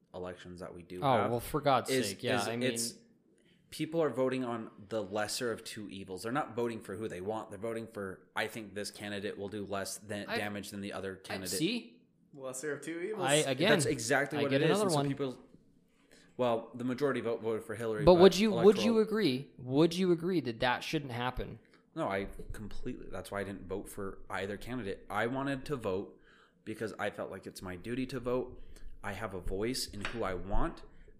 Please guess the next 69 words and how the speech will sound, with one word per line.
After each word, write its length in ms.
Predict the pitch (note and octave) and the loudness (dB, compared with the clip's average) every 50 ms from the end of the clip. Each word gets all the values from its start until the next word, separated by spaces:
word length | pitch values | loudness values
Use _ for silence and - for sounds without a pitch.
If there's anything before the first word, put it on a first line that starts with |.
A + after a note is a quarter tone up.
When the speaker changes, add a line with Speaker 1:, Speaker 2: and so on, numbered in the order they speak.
| - - | -6 -4
Speaker 1:
I 120 | G#2 G#2+ | -2 -2
understand 420 | G#2+ A2 A2 G2+ - A#2+ A2 G#2+ G2+ | -2 -2 -4 -4 -4 -4 -4 -4 -4
my 160 | G2 G#2+ G#2 | -6 -6 -6
vote. 380 | F#2+ G#2 G#2+ G2+ G#2+ G#2 - - - - - - - | -6 -4 -4 -4 -4 -6 -8 -10 -10 -10 -10 -8 -8
Speaker 2:
But 280 | C3 B2 C3+ D3+ D#3+ | 2 6 8 8 8
you 160 | D#3 C#3+ C#3+ | 8 8 10
also 320 | C#3+ D3 E3+ D#3+ - F3 D#3 | 10 10 10 8 6 2 2
shouldn't 280 | C3 - D#3 D3+ C#3+ | 2 2 0 0 2
ever 220 | A#2 C3 C3 C#3 C#3+ | 2 4 4 4 4
have 260 | A#2+ C3 C3+ B2+ - | 6 6 4 4 4
to 60 | - B2 | 0 -4
choose 320 | - - - C#3 C#3 C3 | -2 4 4 4 6 4
between 280 | A#2 A2 - B2+ B2 A#2 | 2 0 0 2 2 4
the 80 | G#2+ | 4
lesser 440 | G#2 G#2 G#2 G#2 A2+ A2+ - - A#2+ | 4 4 6 6 6 4 4 2 0
of 120 | A2+ G#2+ | 0 -2
two 160 | - - A#2 G2 | -2 -4 -4 0
evils. 200 | G#2 A#2 C3 A#2+ | 2 2 2 4
Speaker 1:
And 80 | B2 | 4
that's 200 | B2+ C3 B2+ - | 4 4 4 2
why 140 | C3+ A#2+ B2 | 2 2 2
I 40 | A#2 | 0
didn't 180 | A2 A#2 A2+ | 0 -2 0
Speaker 2:
Absolutely 460 | - - - A#2 A2+ - - - F#3+ A3 | 4 4 4 6 4 4 4 4 6 6
Speaker 1:
vote 80 | C#4+ | 6
for, 60 | G3 | 6
that's 140 | B2+ A2+ G#2+ G#2+ | 4 4 4 4
Speaker 2:
not. 40 | |
Speaker 1:
why 60 | B2 A#2+ | 2 2
I 20 | |
didn't 160 | A#2+ A#2+ G2+ G2+ | 2 0 -2 -2
vote 140 | A2+ A2+ - | -2 -2 -2
for 160 | - A2+ - - | -4 -8 -8 -4
either 260 | G#2 G#2 G#2 F#2+ G2 F#2+ | -4 -4 -4 -4 -4 -6
of 80 | F2+ | -6
those 100 | G2 F2+ | -8 -10
candidates, 460 | - - - G#2 G#2 F#2 F2+ E2+ - - | -10 -10 -10 -10 -10 -10 -10 -12 -12 -10
because 340 | - A2 - - G#2 F#2+ F2 | -10 -6 -4 -4 -4 -2 -2
I 140 | - G#2+ G#2+ | -2 -2 -2
said, 220 | - - G#2 G#2 | -2 -2 -2 -2
"I'm 180 | - D#3 D3+ - | 0 0 2 2
not 120 | C3+ C#3 | 2 2
Speaker 2:
Perfectly 40 | D#3+ | 2
Speaker 1:
gonna 140 | D#3 D#3 C#3 | 2 2 4
Speaker 2:
fine. 80 | A2+ | 6
Speaker 1:
vote 180 | - - - - | 6 4 4 2
for 120 | D3 D3 | 0 0
the, 180 | C3 C#3 C3+ B2 - - | 0 0 -2 -4 -6 -4
I'm 160 | - A2+ B2 | -2 0 2
not 200 | C#3+ D#3 D#3+ D#3 | 2 2 2 0
gonna 120 | E3 E3 D#3 | -2 -2 0
vote 220 | C#3+ C#3+ C#3 - | 0 0 -2 -2
for 60 | - | -4
the 80 | C3 B2+ | -4 -2
lesser 280 | A#2 A#2+ A#2+ - - A#2+ | -2 -2 -2 -2 -4 -6
of 80 | G#2+ | -6
two 200 | - - C3 G2 | -6 -8 -8 -8
evils. 400 | - A2 A2 A2+ B2+ C#3+ D3 - - - - - - - A#2+ | -8 -8 -6 -4 -4 -6 -6 -8 -10 -14 -12 -10 -6 -4 0
I'm 120 | - B2 C3 | 0 2 2
gonna 140 | C#3+ C#3+ B2+ | 2 0 2
vote 420 | B2 B2+ B2+ B2+ - - - - - | 2 2 0 0 -6 -10 -12 -8 -6
who 220 | C3 A#2 G2 - - - | -4 -4 -4 -6 -6 -4
I 220 | G#2 A2 A2 B2+ | -2 0 0 -2
personally 480 | B2 - - - A#2+ A2+ - B2+ A#2+ A#2 | -4 -6 -6 -6 -6 -6 -6 -8 -6 -6
see 260 | - - A2 A2 - | -6 -6 -6 -8 -8
as 160 | - G2+ F#2 | -8 -10 -10
the 80 | - G2 | -10 -8
best 260 | F2+ G#2 G2 F#2+ - - - | -6 -6 -6 -6 -8 -12 -10
fit 260 | - G2+ F#2+ - - | -8 -8 -8 -8 -10